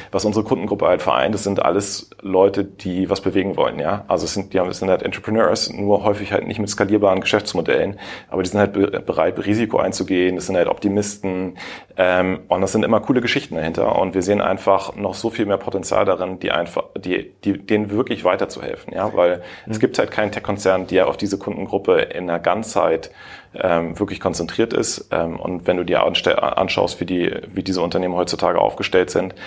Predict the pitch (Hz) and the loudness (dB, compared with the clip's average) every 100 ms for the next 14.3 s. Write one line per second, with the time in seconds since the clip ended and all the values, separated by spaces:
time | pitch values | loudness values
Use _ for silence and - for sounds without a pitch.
0 | - - 90 - - 85 98 - 107 90 | -8 -4 -4 -4 -4 -4 -4 -2 2 2
1 | - - 92 90 87 90 87 90 - - | 0 -4 -2 0 0 2 4 2 0 -2
2 | 101 87 - 85 - 92 92 85 85 - | -4 -2 -2 -4 0 -2 0 -2 -2 0
3 | - - - 90 82 82 85 - - - | -4 -4 -4 -2 -2 -2 -2 -2 -2 -6
4 | 85 85 82 - - - - _ _ - | -8 -8 -6 -6 -6 -10 -14 _ _ -2
5 | 131 - 127 127 123 135 139 139 - - | -2 0 -2 0 4 2 4 -2 -2 -12
6 | - 117 - 151 131 123 113 110 135 139 | -12 -10 -2 0 2 0 0 2 2 2
7 | 131 131 120 139 135 120 113 117 131 117 | 0 2 2 0 0 -2 0 0 0 0
8 | 107 110 123 120 - 127 113 120 - 123 | 2 4 6 6 4 2 4 4 4 -2
9 | 113 131 135 117 - 113 - 151 - 131 | -2 -2 -4 -4 -2 -2 0 -2 2 6
10 | 127 123 120 113 113 113 113 107 110 117 | 6 4 -2 -4 -4 -4 -4 -4 -4 -8
11 | 104 - - 113 - 107 107 - - - | -4 0 0 -2 -2 -6 -4 -6 -8 -8
12 | 104 101 101 101 104 101 98 98 98 101 | -4 -4 -4 -6 -8 -8 -6 -4 -4 4
13 | 120 123 117 113 113 113 117 127 120 127 | 6 6 4 0 0 0 4 2 4 6
14 | 131 131 | 6 4